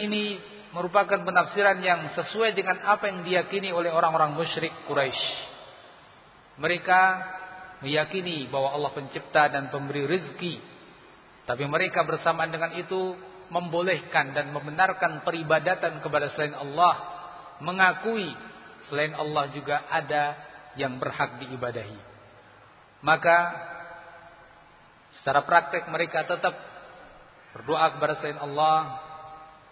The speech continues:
minta pertolongan dan permohonan pertolongan kepada selain Allah, dengan keyakinan mereka bahwa Allah lah sang pencipta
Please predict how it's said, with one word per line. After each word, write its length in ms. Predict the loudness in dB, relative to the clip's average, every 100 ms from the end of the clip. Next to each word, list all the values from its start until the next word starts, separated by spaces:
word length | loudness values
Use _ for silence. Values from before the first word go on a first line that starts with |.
| -20 -20 -12
minta 560 | -10 -6 0 0 2
pertolongan 640 | -2 0 0 0 0 -2 -2
dan 160 | -6
permohonan 640 | -6 -4 0 0 0 -2 -4
pertolongan 640 | -6 -2 0 0 -2 -2
kepada 240 | 0 0
selain 200 | 0 -2 -2
Allah, 540 | 2 4 4 2 -8 -14 -14 -16 -18 -20 -20 -20 -20 -20 -20 -20 -20 -20 -12
dengan 480 | -6 2 2 0 -6
keyakinan 480 | -4 -2 -2 -6 -2
mereka 400 | -2 0 0 0
bahwa 240 | 0 -2
Allah 240 | 0 2 4
lah 180 | 2 -2 -4 -4
sang 160 | -2
pencipta 640 | -6 -6 -6 0 2 2